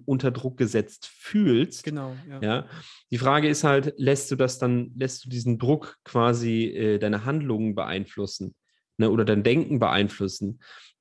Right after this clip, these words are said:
Speaker 1: Weil, platt gesagt, du musst einen Scheißdreck. Ja? Also niemand muss irgendwas.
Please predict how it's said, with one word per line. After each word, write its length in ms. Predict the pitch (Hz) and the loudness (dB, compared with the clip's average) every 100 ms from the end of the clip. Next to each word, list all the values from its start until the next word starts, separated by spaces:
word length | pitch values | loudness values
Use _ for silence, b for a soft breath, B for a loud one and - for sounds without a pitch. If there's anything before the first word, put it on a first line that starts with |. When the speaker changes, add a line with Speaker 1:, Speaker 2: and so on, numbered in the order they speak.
| - | -8
Speaker 1:
Weil, 460 | 123 120 131 - | 0 4 4 2
platt 280 | 131 160 160 | 0 -2 0
gesagt, 520 | 151 139 139 143 - _ | 0 2 2 2 -4 _
du 100 | 127 | 0
musst 240 | 123 135 127 | 2 2 -2
einen 80 | 127 | -6
Scheißdreck. 680 | - 113 123 - 95 92 _ _ _ _ _ _ | 0 0 0 -4 -8 -8 _ _ _ _ _ _
Ja? 340 | 113 123 135 | 2 4 2
Also 200 | 127 135 | 0 2
niemand 560 | 131 135 170 170 147 127 | 4 4 4 4 4 2
muss 400 | 127 135 143 - | 0 0 -2 -6
irgendwas. 720 | 135 135 135 98 85 - - | -2 0 0 -2 -8 -8 -18